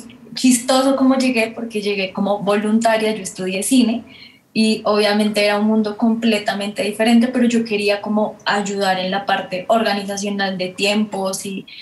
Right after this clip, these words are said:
estrategias dentro de animación. Y ahí descubrí que lo que me gustaba era la producción, y que es muy parecido a lo que Caro dice, pero ya para una área en específico, que es animación,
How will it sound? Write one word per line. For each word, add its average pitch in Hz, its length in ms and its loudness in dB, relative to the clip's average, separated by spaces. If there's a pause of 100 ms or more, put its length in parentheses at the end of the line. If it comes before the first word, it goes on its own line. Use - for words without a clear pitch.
(220)
estrategias 196 800 -2
dentro 214 340 0
de 196 80 -2
animación. 185 640 -6 (340)
Y 254 200 6
ahí 262 640 2
descubrí 226 580 2
que 226 140 0
lo 220 120 0
que 226 120 2
me 220 140 2
gustaba 214 380 0
era 202 140 0
la 196 140 -4
producción, 202 560 -2 (460)
y 202 640 -2 (320)
que 220 260 4
es 202 100 2
muy 226 260 6
parecido 233 460 2
a 220 40 2
lo 226 140 -2
que 220 120 -8
Caro 202 260 0
dice, 254 220 2
pero 214 260 0
ya 190 240 -2
para 190 420 0
una 190 360 0
área 185 340 -2
en 208 120 -2
específico, 233 680 0
que 214 80 -4
es - 160 -8
animación, 226 640 2